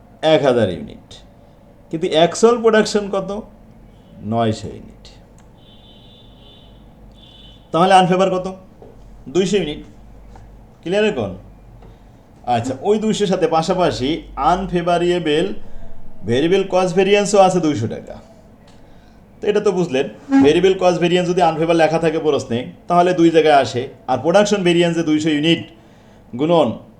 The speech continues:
ফিক্সড ফ্যাক্টরি ওভারহেড দুই টাকা সত্তর পয়সা, এটা যাবে কোথায়? শুধু অ্যাবজর্পশন কস্টিং সিস্টেমে। কি তাহলে আনফেভার নিয়ে আর কোনো চিন্তা আছে?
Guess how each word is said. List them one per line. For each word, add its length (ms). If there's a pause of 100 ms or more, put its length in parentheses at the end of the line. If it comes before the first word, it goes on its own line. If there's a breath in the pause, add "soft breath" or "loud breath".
(300)
ফিক্সড 220
ফ্যাক্টরি 300
ওভারহেড 460 (680)
দুই 200
টাকা 460 (100)
সত্তর 340
পয়সা, 440 (1600)
এটা 220
যাবে 180
কোথায়? 460
শুধু 220
অ্যাবজর্পশন 480
কস্টিং 340
সিস্টেমে। 500 (1120)
কি 120
তাহলে 260
আনফেভার 420
নিয়ে 140
আর 80
কোনো 160
চিন্তা 240
আছে? 320